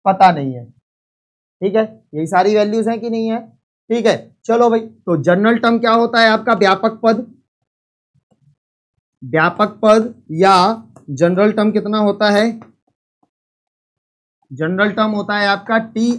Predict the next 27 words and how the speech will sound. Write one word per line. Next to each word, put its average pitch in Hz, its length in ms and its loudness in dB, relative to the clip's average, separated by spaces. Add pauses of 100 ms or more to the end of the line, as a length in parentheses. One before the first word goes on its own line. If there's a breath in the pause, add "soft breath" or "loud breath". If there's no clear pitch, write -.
R 196 220 4
plus 214 320 -4
one 208 160 -8
is 190 140 -8
equal 208 380 -6
to 214 140 -2
क्या 214 140 0
होता 208 340 2
है? 214 160 2 (440)
एन 196 240 0
सी 226 200 -2 (180)
R 185 280 4 (360)
X 175 260 -4
की 226 160 -4
power 202 340 2
एन 196 220 -2
minus 190 540 -6
R 175 360 0 (220)
ए 180 120 2
की 208 220 -6
power 202 500 2 (400)
आर। 226 280 2 (380)
एन 208 220 0
कितना 226 340 2
है? 226 160 4 (1000)
फ़ाइव। 208 440 2 (160)
सी, 220 260 0